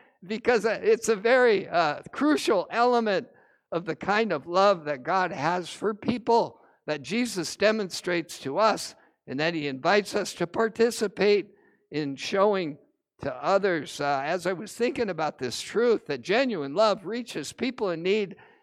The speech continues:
uh, somebody reminded me of a book I read a few years ago. It's called Love Does by a, a guy named Bob Goff. And, uh, Bob's kind of a crazy guy. Uh, he does crazy things like, uh, fly across the country to attend a wedding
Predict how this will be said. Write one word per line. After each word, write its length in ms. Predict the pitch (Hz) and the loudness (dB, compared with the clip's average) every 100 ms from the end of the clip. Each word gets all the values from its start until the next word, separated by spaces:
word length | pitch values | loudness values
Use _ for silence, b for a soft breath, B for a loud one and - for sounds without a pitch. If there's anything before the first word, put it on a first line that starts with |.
| b | b
uh, 120 | - 147 | -10 -4
somebody 420 | - 381 370 262 | 0 2 2 0
reminded 600 | 190 190 208 226 220 175 | 0 0 2 0 0 -4
me 160 | 190 | -2
of 80 | 170 | -2
a 20 | |
book 280 | 123 202 - | 0 -4 -2
I 60 | 175 | -6
read 280 | 156 175 160 | 0 0 0
a 60 | - _ - | -8 _ -12
few 160 | 208 | -6
years 360 | 190 156 180 - | -2 0 0 -2
ago. 240 | 151 175 | 0 0
It's 120 | 160 - | 0 -2
called 240 | 233 226 | -2 0
Love 340 | 196 262 262 | 4 4 4
Does 500 | 247 277 269 147 - - b b b b - | 4 4 4 0 -6 -14 b b b b -2
by 140 | 175 | 0
a, 140 | 160 143 - | 0 -4 -12
a 60 | |
guy 260 | 170 220 240 | 0 2 2
named 240 | 226 185 | 0 -2
Bob 380 | 165 208 202 175 | 2 4 4 2
Goff. 440 | 175 196 202 190 190 | 2 6 6 4 -2
And, 200 | 180 170 | -2 0
uh, 200 | 170 156 - | -2 -4 -2
Bob's 340 | 220 240 285 | 4 4 2
kind 220 | - 285 277 | -4 -2 -2
of 80 | |
a 80 | 233 | -4
crazy 440 | - 233 247 233 247 | -2 0 0 0 -2
guy. 500 | 247 247 269 196 160 b b b - | 2 4 2 0 -10 b b b -4
Uh, 200 | 160 143 | -2 0
he 160 | 214 | 0
does 240 | 247 247 - | 4 2 2
crazy 480 | 233 262 233 247 | 4 4 2 -4
things 360 | 190 247 254 - | 0 0 0 0
like, 280 | 240 208 - | 2 2 2
uh, 200 | 214 190 | 2 2
fly 280 | - 233 233 | 0 2 2
across 480 | - - 240 269 - | 0 0 0 -2 -6
the 120 | 196 | -6
country 460 | - 233 226 240 202 | -2 -2 -2 -4 0
to 140 | 180 | 0
attend 360 | 170 - 240 208 | -2 -4 -2 0
a 40 | |
wedding 460 | 196 233 233 214 | 2 4 4 0